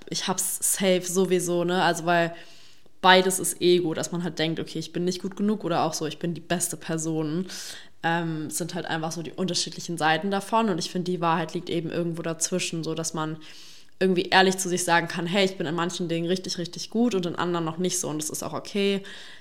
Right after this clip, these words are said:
So, ich gebe den Effort rein, ich arbeite an mir, ich zeig mich, ich schätze mich selbst und ich bin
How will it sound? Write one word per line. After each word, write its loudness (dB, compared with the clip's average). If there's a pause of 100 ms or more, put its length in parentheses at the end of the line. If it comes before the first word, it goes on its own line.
(120)
So, 0
ich -2
gebe -6
den -6
Effort 0
rein, 2
ich -6
arbeite 4
an -2
mir, -4
ich -8
zeig -2
mich, -2
ich -6
schätze -2
mich -4
selbst 0
und -4
ich -10
bin -4